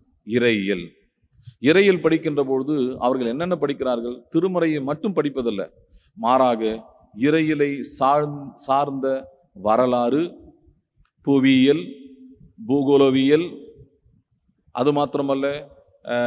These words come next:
சோஷியலாஜி, சமூகவியல்,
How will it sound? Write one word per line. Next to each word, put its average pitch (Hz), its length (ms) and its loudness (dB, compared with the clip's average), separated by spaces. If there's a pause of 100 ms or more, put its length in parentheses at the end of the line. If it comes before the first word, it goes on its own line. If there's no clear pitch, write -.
(840)
சோஷியலாஜி, 156 720 0 (880)
சமூகவியல், 156 920 2